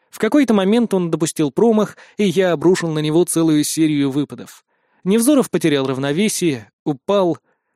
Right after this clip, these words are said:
Он был измотан. Подскочил Ахинда и, громко выкрикнув, нанес сокрушительный удар. Янтарная вспышка обрушилась на Невзорова, заставляя того истошно закричать. «Отступнику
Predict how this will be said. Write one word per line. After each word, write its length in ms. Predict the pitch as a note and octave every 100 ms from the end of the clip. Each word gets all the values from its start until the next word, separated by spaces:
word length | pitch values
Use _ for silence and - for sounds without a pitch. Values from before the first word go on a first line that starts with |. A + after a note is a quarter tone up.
| -
Он 260 | A3 G3 F#3+
был 220 | F#3+ F3+
измотан. 680 | E3 G3+ E3 - A2+ - - _ _ _ _ -
Подскочил 520 | F3 - E3 D#3+ D3+
Ахинда 460 | C#3+ - A3 D3
и, 140 | B2+ B2+
громко 420 | C3+ D#3+ D3 D3
выкрикнув, 520 | C#3 D#3 E3 E3 D#3
нанес 300 | E3+ D#3+ D#3+
сокрушительный 800 | - F3+ G3+ - D#3 C#3+ C3 D#3
удар. 320 | E3+ C#3 C#3 _ _ _ _ _ -
Янтарная 600 | D3 D3+ D#3+ C#3+ C#3+ C#3
вспышка 520 | - - F#3+ - B2+
обрушилась 540 | B2+ D3 D3 C#3 C3+
на 80 | D3+
Невзорова, 640 | D3 D3+ D#3 C3 A#2 - - -
заставляя 600 | - E3+ - C#3+ C3 C3 B2+
того 280 | B2+ C#3
истошно 420 | C3+ - C#3 - C3
закричать. 600 | C#3+ D3 - - - - _ _ _ _ _ _
«Отступнику 1000 | - E3 - - F3+ F#3+ F#3+ F3+ G3 F3